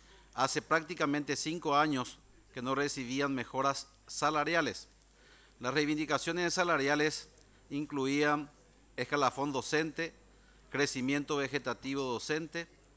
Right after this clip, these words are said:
cumplimiento del contrato colectivo de condiciones de trabajo, desprecarización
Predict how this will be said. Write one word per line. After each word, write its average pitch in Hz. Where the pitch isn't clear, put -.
cumplimiento 143
del 147
contrato 139
colectivo 143
de 139
condiciones 143
de 147
trabajo, 131
desprecarización 147